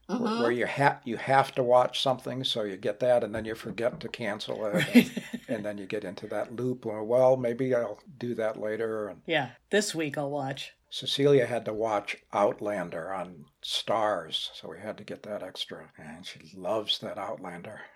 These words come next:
Speaker 1: Yeah, is that the one with the actress who's in Belfast?
Speaker 2: Probably is.
Speaker 3: I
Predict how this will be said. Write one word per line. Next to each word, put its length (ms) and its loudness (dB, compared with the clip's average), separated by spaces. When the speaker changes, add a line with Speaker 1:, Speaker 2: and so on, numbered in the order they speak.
Speaker 1:
Yeah, 380 8
is 160 6
that 180 4
the 100 0
one 280 0
with 140 0
the 140 2
actress 560 0
who's 300 -2
in 380 -2
Belfast? 920 2
Speaker 2:
Probably 500 0
is. 340 -10
Speaker 3:
I 40 -4